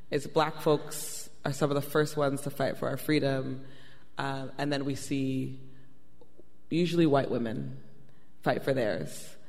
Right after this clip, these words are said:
Um, and it often doesn't look like an intersectional, holistic movement, um, that it should look like. I think at this current moment,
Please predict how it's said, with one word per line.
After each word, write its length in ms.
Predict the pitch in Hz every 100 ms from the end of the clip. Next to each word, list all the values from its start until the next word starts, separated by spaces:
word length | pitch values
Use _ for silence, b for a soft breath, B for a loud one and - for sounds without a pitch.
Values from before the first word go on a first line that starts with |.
| b b b -
Um, 260 | 80 78 - -
and 140 | - 156
it 100 | - - - - - -
often 520 | 170 170 - 170 156
doesn't 340 | 143 139 151
look 180 | 139 135
like 520 | 139 131 127 - - - b b b
an 100 | -
intersectional, 1080 | - 156 165 147 143 - - 139 135 127 135 131 b b b b -
holistic 720 | 165 151 139 - - 135 131 - - - -
movement, 560 | 139 143 123 135 131 123 B B B -
um, 380 | 143 135 131 131 -
that 120 | 143
it 100 | 127
should 280 | - 156 -
look 160 | -
like. 420 | - - - - - B B B B B B B -
I 80 | 156
think 200 | 185 175
at 120 | 151
this 420 | 196 214 - - -
current 400 | - - 170 -
moment, 480 | 147 143 151 185 190